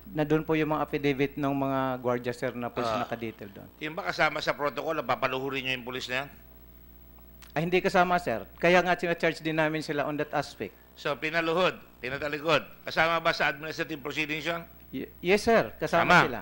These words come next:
Speaker 2: Mali ang ginawa.
Speaker 1: Mali, sir.
Speaker 2: Misconduct. Right?
Speaker 1: Yes, sir.
Speaker 2: At habang ginagawa nila, may telepono or may radyo or whatever it is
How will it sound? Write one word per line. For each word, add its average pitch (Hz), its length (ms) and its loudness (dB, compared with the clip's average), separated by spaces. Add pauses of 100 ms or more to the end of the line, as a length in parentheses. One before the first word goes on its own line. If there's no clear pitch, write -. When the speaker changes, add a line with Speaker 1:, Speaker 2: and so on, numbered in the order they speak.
(140)
Speaker 2:
Mali 117 240 0
ang 165 80 4
ginawa. 180 380 6 (180)
Speaker 1:
Mali, 151 240 0
sir. 165 80 -2
Speaker 2:
Misconduct. 208 420 8 (1040)
Right? 226 300 4 (100)
Speaker 1:
Yes, 190 240 0
sir. 117 160 -2 (160)
Speaker 2:
At 139 160 -4
habang 214 320 4
ginagawa 214 540 4
nila, 151 340 -4 (480)
may 202 400 2 (840)
telepono 185 600 4
or 147 120 2
may 151 160 -4
radyo 180 600 4
or 127 120 -2
whatever 185 400 2
it 165 80 -8
is 160 280 -2